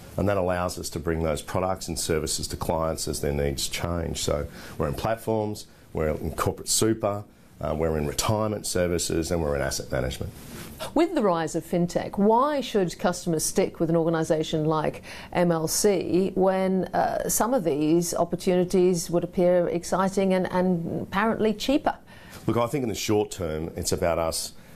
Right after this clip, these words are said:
Speaker 1: making sure that we've re-established the confidence in our clients. But over the medium to long term, it's going to be about capability, skills and experience.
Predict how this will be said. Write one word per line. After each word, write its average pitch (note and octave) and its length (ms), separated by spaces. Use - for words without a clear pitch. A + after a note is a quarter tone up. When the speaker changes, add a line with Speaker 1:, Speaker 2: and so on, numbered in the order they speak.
Speaker 1:
making F2+ 320
sure D#2 300
that D#2+ 180
we've D#2 180
re-established D#2+ 680
the - 80
confidence - 540
in C#2+ 80
our C2+ 100
clients. - 540
But F#2+ 100
over G#2 220
the G2 80
medium B2+ 380
to - 120
long D#2+ 320
term, D#2+ 340
it's - 100
going D#3+ 200
to D#3+ 60
be A2+ 100
about - 260
capability, D#2 720
skills E2 540
and - 80
experience. - 720